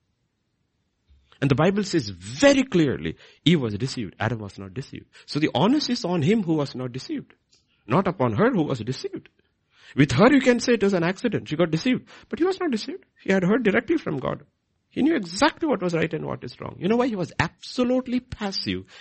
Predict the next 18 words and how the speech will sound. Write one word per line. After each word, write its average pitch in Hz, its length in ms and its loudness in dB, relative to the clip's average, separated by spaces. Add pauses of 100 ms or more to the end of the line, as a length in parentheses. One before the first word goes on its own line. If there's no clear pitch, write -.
(120)
in 165 120 2
leading 170 260 4
his 113 160 -2
home. 233 260 -4 (2500)
That's - 160 -8
how 190 140 0
the 185 100 0
fall 156 260 0
begins. 165 600 -4 (420)
And 147 180 0
this 214 200 0
is 139 160 0
the 202 100 -8
fundamental 135 640 -4
issue 123 300 -6
God 107 300 -2
is 127 100 -8
addressing. 95 640 -6